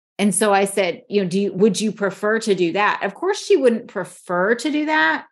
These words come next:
But when she's able to look long-term and realize that that's going to keep her from getting in trouble every day, she was willing to make that choice.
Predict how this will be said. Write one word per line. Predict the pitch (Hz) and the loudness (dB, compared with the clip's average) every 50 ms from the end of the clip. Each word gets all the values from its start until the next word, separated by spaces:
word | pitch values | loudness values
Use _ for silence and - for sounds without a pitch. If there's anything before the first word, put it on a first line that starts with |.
| _ _ _ _ _ _ _ | _ _ _ _ _ _ _
But | - 226 202 | -4 -2 0
when | 214 226 226 | 2 2 2
she's | 226 - 254 254 240 | 2 0 0 0 2
able | 285 302 277 302 302 | 0 0 0 -2 -4
to | 285 269 254 | -2 -2 0
look | 247 240 240 233 233 | 0 0 0 -2 -2
long-term | 233 214 190 180 180 175 - 247 294 320 294 226 185 170 165 175 202 202 - _ _ _ _ | -4 -4 -4 -4 -8 -6 -4 0 0 2 2 2 0 -2 -2 -4 -6 -10 -12 _ _ _ _
and | - 185 180 175 175 | -6 -4 -4 -2 0
realize | 202 254 311 349 302 226 185 165 143 139 143 143 147 170 214 220 226 - - _ _ _ _ - | 2 2 4 4 4 4 2 2 0 0 -2 -2 0 -2 -2 -2 -6 -10 -14 _ _ _ _ -4
that | 202 196 196 - | -4 -4 -2 0
that's | 202 196 220 - - | 0 2 2 0 0
going | - 247 240 226 226 | -2 0 0 2 0
to | 226 | 0
keep | 208 - 226 226 226 | -2 -2 -4 -4 -4
her | 220 214 202 | -4 -6 -6
from | - 190 175 | -6 -4 -2
getting | 156 196 196 185 | 0 0 0 0
in | 165 160 156 | -2 -6 -8
trouble | 160 - - - - 262 277 269 277 247 - | -10 -14 -12 -6 -2 0 0 2 2 2 2
every | - 160 160 151 165 165 | 2 -2 -4 -4 -6 -6
day, | 160 165 151 143 143 139 139 156 170 - _ _ _ _ _ _ _ | -4 -4 -6 -6 -6 -6 -8 -10 -12 -14 _ _ _ _ _ _ _
she | - - - 233 233 | -10 -2 0 2 4
was | 226 196 185 | 4 2 2
willing | 185 185 190 185 190 202 208 | 2 2 2 2 2 0 -2
to | 196 208 196 | -4 -6 -6
make | 175 160 160 165 165 | -4 -4 -6 -6 -4
that | - 160 - - - | -4 -6 -6 -6 -8
choice. | - - - - - 160 160 156 - - - - - - - - - | -14 -16 -16 -10 -6 -4 -4 -4 -4 -6 -10 -10 -8 -8 -8 -8 -10